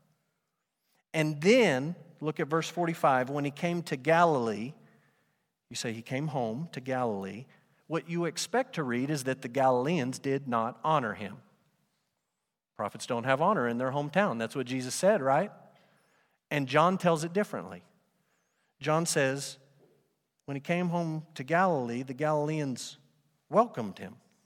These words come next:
having seen all that he had done in Jerusalem at the feast, for they too had gone to the feast." And John's written it this way on purpose. This is not a mistake.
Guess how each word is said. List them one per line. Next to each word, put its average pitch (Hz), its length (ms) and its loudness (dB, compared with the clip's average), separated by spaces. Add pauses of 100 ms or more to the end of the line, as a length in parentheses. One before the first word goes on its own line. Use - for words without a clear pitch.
(880)
having 143 220 -2
seen 139 240 -4
all 143 160 -2
that 143 120 -6
he 143 60 -6
had 139 120 -6
done 131 180 -4
in 123 120 -4
Jerusalem 127 500 -8
at 113 80 -12
the 113 80 -16
feast, - 480 -10 (580)
for 139 160 -10
they 160 220 -4
too 190 260 -6
had 123 180 -8
gone 107 220 -4
to 104 140 -12
the 92 80 -12
feast." - 540 -20 (1200)
And 147 100 -4
John's 202 260 4
written 208 220 2
it 160 80 -4
this - 220 -6
way 147 140 0
on 127 120 0
purpose. 131 360 -2
This 180 100 -6
is 208 40 -2
not 190 140 2
a 131 60 0
mistake. 107 580 -4